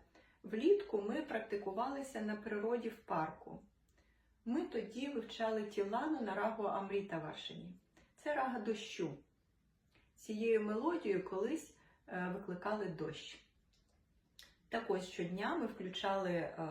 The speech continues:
музику на магнітофоні і танцювали. Починалася злива, і ми бігли в укриття.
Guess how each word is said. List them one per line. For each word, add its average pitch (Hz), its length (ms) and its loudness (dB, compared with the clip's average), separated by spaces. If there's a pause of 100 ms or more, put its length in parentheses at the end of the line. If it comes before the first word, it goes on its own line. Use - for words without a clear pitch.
(120)
музику 311 520 -2
на 285 120 0
магнітофоні 233 880 0
і 208 220 -2
танцювали. 175 720 -2 (420)
Починалася 208 680 0
злива, 277 520 0
і 196 120 0
ми 220 140 -2
бігли 196 500 -2
в 170 80 -2
укриття. - 580 -12